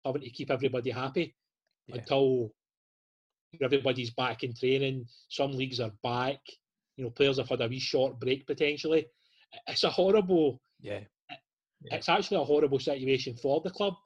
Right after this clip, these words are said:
Speaker 1: I know folk want new signings now, but some guys have just finished a league and they'll say, "Well, I maybe want ten days off in holiday." Like,
Speaker 3: Yeah,
Speaker 1: before they
Speaker 3: a-,
Speaker 1: come back.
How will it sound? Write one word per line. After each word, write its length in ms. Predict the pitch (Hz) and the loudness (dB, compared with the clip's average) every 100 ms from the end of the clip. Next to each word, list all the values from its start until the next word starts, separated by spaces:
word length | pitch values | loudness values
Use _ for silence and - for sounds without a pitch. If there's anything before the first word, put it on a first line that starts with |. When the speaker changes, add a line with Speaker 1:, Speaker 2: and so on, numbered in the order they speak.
| - | -8
Speaker 1:
I 60 | 147 | 2
know 140 | 170 | 2
folk 260 | - 151 143 | 2 -2 2
want 280 | 143 139 131 | 0 0 -2
new 140 | 139 | -4
signings 460 | 139 139 139 123 117 | -2 0 -2 -2 -2
now, 300 | 135 185 190 190 _ _ _ _ _ - | 2 4 2 _ _ _ _ _ _ -8
but 100 | - | -2
some 140 | 240 | -2
guys 200 | 262 254 | 0 0
have 100 | 180 | 0
just 160 | 175 - | -2 -2
finished 260 | 156 143 - | -2 -2 -2
a 40 | |
league 220 | 123 185 214 | 0 0 0
and 80 | |
they'll 100 | 190 | -2
say, 220 | - 196 190 | 2 4 4
"Well, 140 | 175 | 0
I 60 | 202 | -4
maybe 200 | 196 151 | -2 -2
want 260 | 131 135 | -2 -4
ten 220 | 139 135 131 | -2 -2 0
days 200 | 127 127 | -2 -2
off 160 | 123 | -4
in 80 | 113 | -6
holiday." 420 | 127 165 190 202 _ _ _ _ _ _ _ 156 | -6 -4 -6 -10 _ _ _ _ _ _ _ -12
Like, 120 | - | -6
Speaker 3:
Yeah, 140 | 143 | -2
Speaker 1:
before 20 | |
they 60 | 147 | -2
Speaker 3:
a-, 40 | |
Speaker 1:
come 180 | 143 | -2
back. 80 | 147 | -4